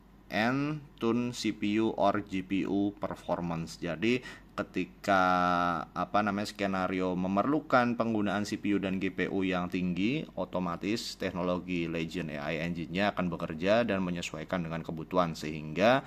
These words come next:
tidak nge-lag dan tetap berjalan dengan optimal tentunya. Oke, ada juga, eh, apa, G P U overclock option ya. Di sini bisa kalian overclock tentunya G P U-nya.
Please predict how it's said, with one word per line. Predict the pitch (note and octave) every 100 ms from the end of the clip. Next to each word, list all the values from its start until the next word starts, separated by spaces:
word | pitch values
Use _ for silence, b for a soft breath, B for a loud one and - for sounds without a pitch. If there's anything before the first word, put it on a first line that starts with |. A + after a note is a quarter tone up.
| B B B B
tidak | G2 E2 F#2+ -
nge-lag | F2 F2 F2+ A2 A2+
dan | - E2 F#2+ G#2 G#2+
tetap | F#2+ - G2+
berjalan | E2+ E2+ D#2+ E2 F2+
dengan | F2 F2 F2+ -
optimal | F#2+ - - F2 E2 F2 F2+ D#2+ D#2
tentunya. | D#2 D#2 D#2 C#2+ C2 B B B B B -
Oke, | F2+ E2 D2+ -
ada | G#2+ B2 B2+
juga, | C3 C3 C#3+ D3+ D#3 D3 - -
eh, | B2+ B2+ B2 B2 B2 B2+ B2 B B B
apa, | G#2+ G#2+ B2
G | B2 G#2+
P | -
U | - F#2+
overclock | G#2+ A2 G2+ - G2+ -
option | F#2+ - - F2+ E2+ F#2 G#2+ A2+
ya. | F#2+
Di | G2+ F2
sini | F2 F2+
bisa | F#2 F2 E2
kalian | - E2+ F2 F2
overclock | F2 - F2 - - F2+ - F2
tentunya | E2+ E2+ F2+
G | F2
P | D#2+ D2
U-nya. | D#2 D#2 E2 A#2